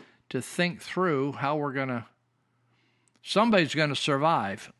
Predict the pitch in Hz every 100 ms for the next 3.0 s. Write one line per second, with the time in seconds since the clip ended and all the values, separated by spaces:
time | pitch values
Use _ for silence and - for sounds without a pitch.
0 | - 123 - 127 - 175 165 156 139 -
1 | 147 160 156 139 117 107 92 110 120 -
2 | 131 123 165 160 - 135 131 131 123